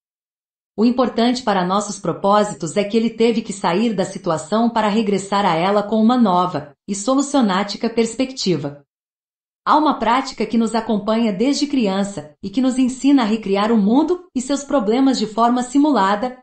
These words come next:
ainda que séria e atenta, de tal forma que nos prepara para vivê-lo melhor. Essa prática é a brincadeira, e a atitude necessária para isso é a atitude lúdica. Em sua célebre obra Homus Ludens,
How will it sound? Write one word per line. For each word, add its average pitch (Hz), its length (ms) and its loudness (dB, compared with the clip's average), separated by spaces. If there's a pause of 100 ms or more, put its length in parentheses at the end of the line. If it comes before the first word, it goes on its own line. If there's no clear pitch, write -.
ainda 233 380 0
que 277 100 -6
séria 233 380 0
e 277 100 4
atenta, 214 680 -2
de 226 140 -2
tal 330 240 4
forma 220 440 2
que 208 120 -2
nos 202 160 -2
prepara 196 460 -2
para 185 220 0
vivê-lo 190 400 0
melhor. 170 560 0 (140)
Essa 180 260 -4
prática 214 540 -4
é 202 100 0
a 190 100 2
brincadeira, 202 920 0
e 190 100 -2
a 190 60 2
atitude 202 480 -2
necessária 190 640 0
para 160 240 -2
isso 220 400 -2
é 202 120 0
a 220 80 2
atitude 254 480 0
lúdica. 156 640 0 (840)
Em 302 120 2
sua 320 240 0
célebre 214 540 0
obra 208 340 2
Homus 240 300 0
Ludens, 226 560 -2